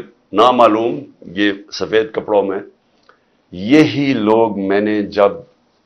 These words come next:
मैं judicial complex में मेरा कत्ल करने का प्लान था, वहां इसी तरह के लोग थे, उन्होंने दूसरे कपड़े पहने हुए थे। एक और plan उन्होंने किया था मुझे यहां कत्ल करने का,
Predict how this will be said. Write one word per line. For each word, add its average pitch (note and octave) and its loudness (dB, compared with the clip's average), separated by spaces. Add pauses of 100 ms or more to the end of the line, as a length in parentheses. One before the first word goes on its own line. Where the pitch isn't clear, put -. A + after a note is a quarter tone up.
(480)
मैं G2+ 0
judicial G#2 -2
complex G#2+ 0
में G2 -4
मेरा F#2+ 4
कत्ल F#2+ -2
करने F2+ -6
का F2+ -2
प्लान F2 -2
था, G2+ -2
वहां F#2 -4 (100)
इसी G#2 -10
तरह F#2+ -8
के F#2 -10
लोग F2 -8
थे, D#2 -16 (840)
उन्होंने G2 -2
दूसरे G2 -4
कपड़े F#2+ -2
पहने E2+ -4
हुए F2 -10
थे। - -20 (560)
एक G#2+ -2
और C#3+ 8
plan C#3 6
उन्होंने C3+ 4
किया B2 2
था A#2+ 2
मुझे A#2 0
यहां A2+ 2
कत्ल A#2 -4
करने A2 -4
का, A#2 -2